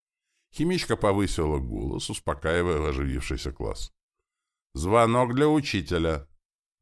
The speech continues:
На следующем уроке будем продолжать разбирать экзаменационные вопросы, а вы самостоятельно готовьтесь к экзамену по химии». Собрала свои документы и принадлежности,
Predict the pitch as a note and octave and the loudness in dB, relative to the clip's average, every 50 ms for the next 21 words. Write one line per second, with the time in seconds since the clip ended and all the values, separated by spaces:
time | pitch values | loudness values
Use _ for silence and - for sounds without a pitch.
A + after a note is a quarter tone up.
0 | _ _ _ _ _ _ - G2 A#2 C3 B2 - - D3+ D3+ C3+ C#3+ A2+ - B2+ | _ _ _ _ _ _ -2 0 2 2 2 2 2 2 4 2 2 0 0 0
1 | B2 A#2+ A#2 A#2 D3+ D3+ D3+ D3 C3 A2+ A#2 A#2 C3 B2 A#2 A#2+ A2+ G#2 G2+ G2 | 2 2 2 2 2 0 0 0 0 0 0 0 0 -2 -2 0 2 2 2 4
2 | F#2 A2 A#2 A2+ B2+ A2 F#2 F2 F2+ F#2 E2+ G2+ G#2+ - G#2+ G2 E2+ F#2+ F2+ F2 | 4 2 2 2 0 -2 -2 0 0 0 2 2 0 0 -2 -4 -2 -2 0 0
3 | F2 D2+ - - F#2+ F#2 G2 F#2+ F#2 F#2 F#2 F2 D#2 - B1+ B1+ - - C2+ - | 0 -2 -2 -2 -2 0 0 0 0 2 0 0 0 -2 -4 -6 -4 -4 -6 -8
4 | - - _ _ _ - _ - G#2+ A2 G#2 G#2+ C#3+ C#3+ - D3+ C3 A#2 G2+ - | -8 -14 _ _ _ -18 _ 2 4 4 4 4 2 2 2 0 0 0 0 0
5 | - G#2 G2+ G2+ G2+ G#2 - A#2+ B2 A#2+ G#2+ F#2+ F2+ D#2+ - F#2+ E2 - - F2+ | 2 2 4 4 2 2 0 -2 -2 -2 0 -2 -2 -2 -2 -2 -4 -2 -4 -8
6 | - - - - E2 D2+ C#2+ D#2+ D2 C#2 C2+ C#2 C#2+ C2+ D2 - - - - - | -10 -8 -8 -6 -4 -2 -2 -2 0 0 0 -2 -2 -2 -4 -6 -8 -8 -10 -12
7 | - - - - - - _ _ _ _ _ _ _ _ _ _ _ _ _ _ | -12 -10 -12 -12 -14 -18 _ _ _ _ _ _ _ _ _ _ _ _ _ _
8 | _ _ _ _ _ _ _ _ _ _ _ - - B1 A1+ - C#2 C#2+ C#2 C2+ | _ _ _ _ _ _ _ _ _ _ _ -10 -8 -6 -4 -2 -2 -2 0 -2
9 | C2+ - - C2+ C#2 C#2 C2 C#2+ - F#2+ G#2 C3 D3 C#3 C#3+ - D#2+ C#2+ - D#2+ | -4 -4 -4 -4 -4 -4 -4 -6 -6 -6 -4 -4 -4 -4 -2 -4 -4 -2 -2 -4
10 | D2 D#2 E2 D#2 D#2+ G2 A#2+ B2+ B2 C3+ A#2+ - - - - | -4 -2 -2 -2 -2 -4 -4 -4 -4 -6 -8 -8 -10 -12 -14